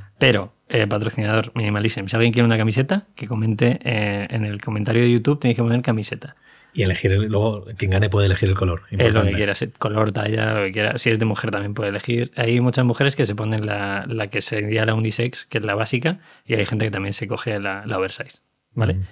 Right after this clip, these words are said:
Speaker 1: Y el último patrocinador también es Minimalism, que si alguien quiere hacer ropa para su empresa, rollo mochilas con su loguito, sudaderas como la tuya, con el logo, etcétera, que nos escriba, que hay un mail en la parte de abajo. Y ya empezamos con la entrevista.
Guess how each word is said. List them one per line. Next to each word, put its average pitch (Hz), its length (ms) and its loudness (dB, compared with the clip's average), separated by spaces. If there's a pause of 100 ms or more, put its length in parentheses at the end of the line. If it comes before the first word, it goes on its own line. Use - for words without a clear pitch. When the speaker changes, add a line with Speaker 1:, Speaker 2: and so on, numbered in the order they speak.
Speaker 1:
Y 135 40 -2
el 117 60 6
último 113 220 4
patrocinador 113 500 2
también 110 240 0
es 110 60 2
Minimalism, 113 640 0
que 113 120 -2
si 113 140 -4
alguien 107 280 -2
quiere 113 220 -2
hacer 110 220 -2
ropa 104 200 -2
para 101 220 -2
su - 80 -6
empresa, 117 560 -2
rollo 101 300 -2
mochilas 110 520 0
con 113 140 -2
su 110 100 0
loguito, 110 540 0
sudaderas 104 400 -2
como 110 180 0
la 104 120 -2
tuya, 110 240 0
con 107 100 -2
el 107 160 -2
logo, 110 160 0
etcétera, 156 480 0 (400)
que 110 80 -2
nos 98 100 -2
escriba, 127 460 2
que 120 100 -2
hay 110 80 2
un 107 60 4
mail 117 140 4
en 117 100 2
la 101 100 -2
parte 98 220 -2
de - 20 -4
abajo. 90 320 -8 (580)
Y - 100 -2
ya 110 40 6
empezamos 107 340 0
con 107 80 -4
la 101 60 -6
entrevista. 98 440 -6